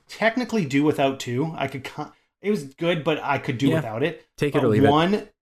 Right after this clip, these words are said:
Speaker 1: and Infinite, oh man, those games are, like, highlights of my, like, gaming existence. They're so good.
Speaker 2: Guys, this list did not go where I thought it would.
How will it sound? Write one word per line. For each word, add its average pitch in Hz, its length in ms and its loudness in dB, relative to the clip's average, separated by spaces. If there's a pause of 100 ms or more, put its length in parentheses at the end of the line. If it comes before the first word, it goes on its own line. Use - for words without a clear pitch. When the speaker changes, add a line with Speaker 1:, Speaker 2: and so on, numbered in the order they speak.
Speaker 1:
and 135 160 -4
Infinite, 156 640 0
oh 123 240 -2
man, 107 680 -8 (120)
those 180 240 -4
games 135 320 0
are, 127 80 -2
like, 120 240 -4
highlights 139 440 0
of 117 120 -6
my, 120 300 -6
like, 117 260 -14 (360)
gaming 139 360 0
existence. 107 840 -8
They're 120 100 -8
so 123 400 -2
good. 107 320 -8 (1900)
Speaker 2:
Guys, 127 280 -2
this 170 180 2
list 147 260 0
did 92 160 0
not 104 320 2
go 127 140 4
where 131 160 6
I 107 100 4
thought 120 240 2
it - 100 -2
would. 82 300 -2